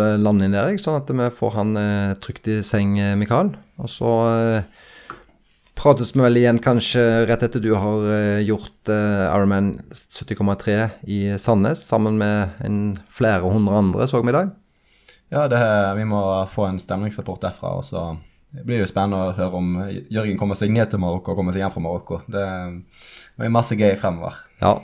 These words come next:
Speaker 1: men vi skal få både resultater fra Marokko, naturligvis,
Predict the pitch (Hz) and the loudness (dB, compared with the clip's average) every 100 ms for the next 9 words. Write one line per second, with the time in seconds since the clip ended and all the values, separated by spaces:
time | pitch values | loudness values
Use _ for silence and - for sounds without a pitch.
0 | - 101 95 - 98 110 92 101 95 95 | -4 -4 -4 -4 -4 -2 -2 0 0 0
1 | 113 101 98 - 98 95 98 95 90 95 | 0 0 0 -2 0 2 0 0 -2 0
2 | 101 101 - 117 110 - 110 104 131 | 0 0 -2 -2 -2 0 0 0 -2